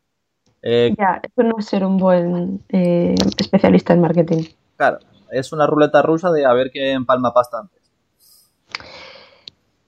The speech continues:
Speaker 1: Así que,
Speaker 2: Sí.
Speaker 1: pues,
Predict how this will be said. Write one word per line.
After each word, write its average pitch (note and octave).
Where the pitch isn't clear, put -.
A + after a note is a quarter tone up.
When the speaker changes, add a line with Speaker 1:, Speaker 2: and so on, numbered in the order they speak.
Speaker 1:
Así B2+
que, -
Speaker 2:
Sí. -
Speaker 1:
pues, -